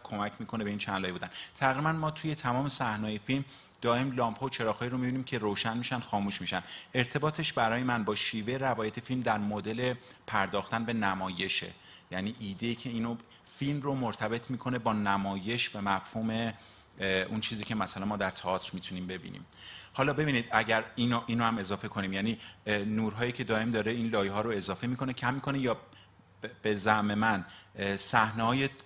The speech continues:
صحنه‌های نمایشی فیلم رو روشن و خاموش می‌کنه، یعنی، اه، موقعیت‌های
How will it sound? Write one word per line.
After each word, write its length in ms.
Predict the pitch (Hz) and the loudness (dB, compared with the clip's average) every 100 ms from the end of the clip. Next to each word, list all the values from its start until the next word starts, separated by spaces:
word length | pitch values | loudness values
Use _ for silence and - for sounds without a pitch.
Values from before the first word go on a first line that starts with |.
| 113 | -2
صحنه‌های 600 | - 110 104 107 113 131 | 0 2 2 0 2 2
نمایشی 640 | 123 110 104 101 - 131 | 4 4 2 0 -2 -2
فیلم 300 | 127 139 135 | -4 -2 0
رو 120 | 135 | 0
روشن 400 | 123 107 98 101 | 2 0 0 -2
و 40 | 98 | -4
خاموش 460 | - 98 101 - | -4 -2 -2 -2
می‌کنه، 320 | 95 - 90 92 | -6 -8 -8 -8
یعنی، 300 | 95 101 101 - - | -8 -8 -10 -14 -12
اه، 420 | 98 92 90 90 | -8 -4 -4 -4
موقعیت‌های 800 | 95 101 95 95 - 104 107 107 | -2 0 2 0 0 -2 0 -2